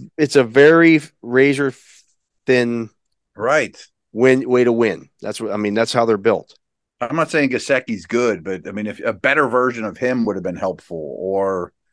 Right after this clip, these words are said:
Speaker 2: a third receiver of note, you know, like, man, they have two dudes that are gonna touch the ball all the time in the passing game. I don't love living that way.
Speaker 1: I'll say this as well.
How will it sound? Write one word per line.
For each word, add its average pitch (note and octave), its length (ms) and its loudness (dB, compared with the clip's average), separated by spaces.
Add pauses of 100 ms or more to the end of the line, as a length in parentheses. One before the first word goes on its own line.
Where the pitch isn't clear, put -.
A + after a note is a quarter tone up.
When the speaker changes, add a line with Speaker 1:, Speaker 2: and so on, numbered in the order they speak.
(240)
Speaker 2:
a A#2+ 60 -8
third C3+ 340 0
receiver A2+ 540 -4
of F2 120 -8
note, G#2 580 -2
you A2 160 -8
know, G#2+ 220 -2
like, G2 400 -4 (640)
man, C3+ 220 -4
they A#2+ 120 -2
have - 180 -6
two A3 280 -4
dudes F3 340 -2
that A2+ 100 -2
are A2 60 -6
gonna G#2+ 120 -6
touch A#2 240 -4
the A#2 60 -10
ball G2 380 -2 (140)
all E3 240 0
the C#3+ 140 -6
time A#2+ 320 -4
in G#2+ 160 -8
the F2+ 80 -10
passing E2+ 380 -10
game. D#2+ 320 -16 (920)
I B2+ 160 -8
don't F3 200 -4
love C3 240 0
living B2 260 -2
that D#2+ 180 -6
way. - 200 -14 (220)
Speaker 1:
I'll F3+ 140 4
say G3+ 220 6
this E3 220 2
as A#2 100 -4
well. A2 480 2